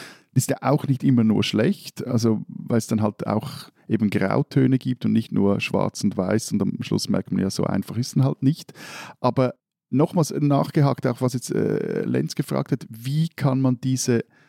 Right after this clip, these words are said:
Kult-, das ist ja eine politische Kultur und eine gesellschaftliche Kultur, wie kann man die ändern?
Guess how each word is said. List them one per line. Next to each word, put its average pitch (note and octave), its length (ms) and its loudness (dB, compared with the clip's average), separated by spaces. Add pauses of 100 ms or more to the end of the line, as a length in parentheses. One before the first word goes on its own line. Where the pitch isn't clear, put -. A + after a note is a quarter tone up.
(640)
Kult-, - 300 2
das A#2 100 2
ist C#3 60 0
ja - 20 4
eine C3+ 160 4
politische C#3 580 2
Kultur A#2+ 880 2
und G#2 160 -2
eine G#2 200 2
gesellschaftliche A#2+ 640 -2
Kultur, - 340 -2
wie B2 320 -4
kann A#2 340 -2
man A2 180 2
die G2 180 -4
ändern? D#3+ 520 0